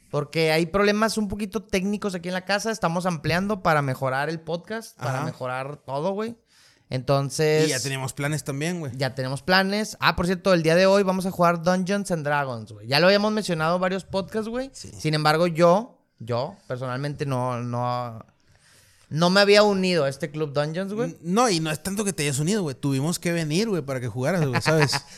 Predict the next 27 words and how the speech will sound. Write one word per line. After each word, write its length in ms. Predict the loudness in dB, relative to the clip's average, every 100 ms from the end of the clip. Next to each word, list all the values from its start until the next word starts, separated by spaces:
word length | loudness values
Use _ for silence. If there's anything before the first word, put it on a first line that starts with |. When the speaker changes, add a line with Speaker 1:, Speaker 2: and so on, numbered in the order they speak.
| -16
Speaker 1:
<laughs> 280 | -12 -8 4
Lo 180 | 6
que 100 | 6
pasa, 320 | 6 6 6 6
güey, 200 | 8 6
es 140 | 4
que 920 | 2 4 6 6 6 4 0 -6 -12 -18 -20 -20 -20 _ _
ameritaba 580 | -6 -2 -2 -2 0 0
el 80 | 0
día, 240 | -2 0
güey, 160 | 0 -2
venir 320 | -4 -6 -6
a, 500 | -4 -4 -6 -10 -16 -8
Speaker 2:
Ajá. 320 | -6 -4 -4
Speaker 1:
a 40 | -4
la 120 | -4
carnita 640 | -6 -4 -4 -6 -4 -4
y 40 | -4
todo. 340 | -4 -4 -6
Pues 140 | -8
acá 160 | -10 -10
está 420 | -10 -8 -6 -8 -10
un 40 |
poquito 300 | -14 -16 -12
más. 220 | -12 -14 _ -10
Speaker 2:
La 80 | -8
Speaker 1:
Estamos 340 | -2 4 6